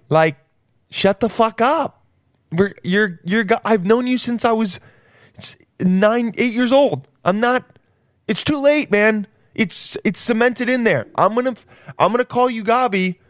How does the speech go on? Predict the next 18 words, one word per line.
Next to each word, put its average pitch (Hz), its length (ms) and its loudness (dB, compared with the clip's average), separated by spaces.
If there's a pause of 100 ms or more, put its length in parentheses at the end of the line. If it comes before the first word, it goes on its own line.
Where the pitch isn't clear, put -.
(640)
So, - 500 2
so 180 340 2
many 175 200 -4
more 139 180 0
times 113 320 -4
did 113 80 0
I 107 80 0
call 107 180 0
you 107 80 -2
Beatrice. 107 500 -4
And 175 200 0
even 233 220 -2
when 240 100 2
I 214 80 2
call 156 320 0
you 170 120 0
Beatrice, 143 540 -2 (420)
in, 170 360 0